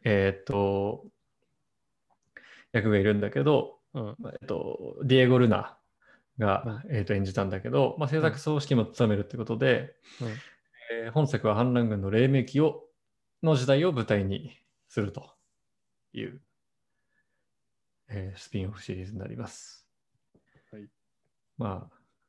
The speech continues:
Speaker 1: サブタイトルは変わるんじゃないかなと思いますけど。
Speaker 2: <laughs> アンド？
Speaker 1: <laughs> アンド。どうなんだろう。で、えー、ちょっと多いんで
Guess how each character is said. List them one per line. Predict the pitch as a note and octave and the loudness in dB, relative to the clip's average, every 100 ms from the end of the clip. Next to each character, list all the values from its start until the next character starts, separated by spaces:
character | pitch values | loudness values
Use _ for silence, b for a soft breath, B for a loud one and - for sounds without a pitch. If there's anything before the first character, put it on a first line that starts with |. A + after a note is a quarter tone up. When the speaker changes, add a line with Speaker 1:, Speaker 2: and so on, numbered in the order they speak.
| _ | _
Speaker 1:
サ | _ C#3 | _ -12
ブ | G#2+ | -4
タ | A2+ | -4
イ | |
ト | A2+ | -2
ル | G2+ | -4
は | G2 - | -6 -4
変 | G#2 | -2
わ | |
る | G#2+ | 0
ん | G#2 | -2
じ | G2 | -4
ゃ | |
な | G2 | -8
い | D3 C#3+ - | -10 -14 -8
か | - | -2
な | G2+ | 0
と | G2+ | 0
思 | F#2+ G2 | -6 -6
い | |
ま | B2+ | -8
す | - | -10
け | - | -14
ど。 | - - _ _ _ _ B B B B B B _ B B B B B D#3+ | -14 -16 _ _ _ _ B B B B B B _ B B B B B -2
Speaker 2:
<laughs> | C#3 | 0
ア | |
ン | C#3 | 0
ド？ | G#2 G#2 A#2+ | -2 -4 -10
Speaker 1:
<laughs> | - - - - - D3+ - | -14 -20 -20 -18 -14 -14 -10
ア | |
ン | F#2 | -8
ド。 | F2+ | -8
ど | A2+ C#3+ _ _ _ _ _ _ - | -10 -14 _ _ _ _ _ _ -6
う | |
な | G#2 | -4
ん | G#2 | -4
だ | |
ろ | D3 | -10
う。 | C#3 _ _ B B B B B B B B B _ _ _ _ _ _ _ _ - | -16 _ _ B B B B B B B B B _ _ _ _ _ _ _ _ -2
で、 | D3+ D3+ - _ | 0 0 -8 _
え | C3 A#2 A2 | -2 0 0
ー、 | |
ち | G#2 | -2
ょ | |
っ | B2+ | 0
と | |
多 | D3 C#3+ | 6 8
い | |
ん | |
で | G#2 F#2+ | 6 2